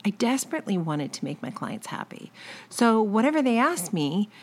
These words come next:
if I had it within my power to do it, I would say yes, no matter the request. "Hey, Kimberly, can we meet Saturday morning at seven A M before the kids are awake?" "Sure."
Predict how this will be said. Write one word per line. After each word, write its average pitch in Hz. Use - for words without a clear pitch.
if 247
I 247
had 220
it 190
within 190
my 170
power 165
to -
do 233
it, 170
I 196
would 190
say 196
yes, 214
no 226
matter 277
the 185
request. 190
"Hey, 359
Kimberly, 294
can -
we 247
meet 294
Saturday 220
morning 220
at -
seven 185
A 175
M 220
before 202
the 170
kids 185
are 226
awake?" 262
"Sure." 262